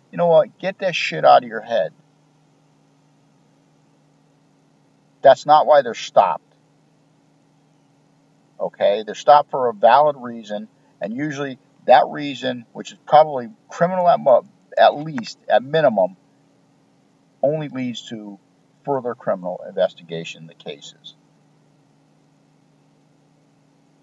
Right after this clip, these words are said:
And the courts now, "Oh, you can't do this when you stop a car, you can't do this, you can't do that."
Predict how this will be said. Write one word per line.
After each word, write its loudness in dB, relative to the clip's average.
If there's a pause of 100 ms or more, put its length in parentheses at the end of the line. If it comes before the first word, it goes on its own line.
(200)
And -6
the -2
courts -6
now, 0 (100)
"Oh, 6
you -4
can't -2
do -10
this -4
when -8
you -12
stop 2
a -20
car, 4
you -8
can't -6
do -10
this, -6
you -16
can't -4
do -8
that." -6